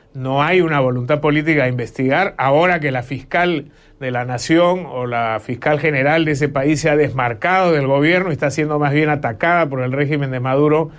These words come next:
cabe la posibilidad de que se abra una ventana para iniciar esas investigaciones. Respecto de las cifras, sí quería decirle que las cifras son muy preliminares. Yo estoy seguro que los montos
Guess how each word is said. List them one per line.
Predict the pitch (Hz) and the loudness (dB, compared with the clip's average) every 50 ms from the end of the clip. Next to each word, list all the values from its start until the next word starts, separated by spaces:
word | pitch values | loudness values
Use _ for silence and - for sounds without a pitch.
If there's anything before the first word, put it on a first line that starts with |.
| - - | -14 -6
cabe | - 139 151 151 151 147 | -2 0 2 2 2 2
la | 147 135 - | 0 0 -2
posibilidad | 131 120 - - 135 127 123 131 131 135 151 160 | -4 -6 -4 -4 -4 -4 -2 -2 0 0 2 2
de | 151 139 | 0 -2
que | 110 127 113 | -4 -6 -8
se | - 139 | -4 -2
abra | 135 135 139 139 139 139 131 | 0 0 2 2 2 0 0
una | 135 135 135 139 139 131 | 0 0 0 -2 -2 -2
ventana | 123 117 113 110 104 156 143 139 143 143 147 - | -2 -2 -4 -4 -2 0 0 0 0 -2 -2 -2
para | - 127 120 117 113 113 | -2 -4 -2 -2 -4 -4
iniciar | 113 113 113 107 - 127 123 | -6 -8 -10 -6 -4 -4 -2
esas | 131 120 127 120 120 | -2 -2 -4 -4 -6
investigaciones. | 120 110 107 104 - - 110 104 98 - - 127 - - - - - - | -6 -10 -10 -12 -10 -10 -10 -10 -8 -6 -6 -6 -6 -8 -14 -16 -8 -2
Respecto | 151 147 143 151 240 262 254 277 240 | -2 0 0 0 0 0 2 2 2
de | 196 | 2
las | 175 156 143 - | 2 2 0 0
cifras, | 233 220 226 226 208 - | -2 -2 0 0 0 0
sí | - 202 | -2 -2
quería | 185 202 196 185 208 208 196 | 0 0 2 2 4 4 4
decirle | 175 160 135 - 190 196 190 190 165 | 2 2 2 2 0 0 2 0 0
que | 143 147 | 0 0
las | 127 127 135 - | 0 0 -2 -2
cifras | - 208 214 202 - 208 208 196 196 - | -2 -4 -4 -2 0 0 0 0 0 0
son | - 190 185 185 | 0 0 0 0
muy | 185 202 220 240 | 0 -2 -4 -2
preliminares. | 226 196 180 156 131 123 110 117 127 147 175 175 160 139 | 0 0 0 0 0 -2 -4 -6 -4 -2 -2 0 2 2
Yo | 147 160 | 0 0
estoy | 156 156 196 185 | 0 0 0 0
seguro | 180 - 160 160 180 185 185 180 | 2 2 2 4 4 4 4 2
que | 165 147 | 0 0
los | 127 127 117 131 | -2 -2 -2 -2
montos | 156 165 165 160 170 170 156 - - | -2 -2 -2 0 0 0 0 0 -4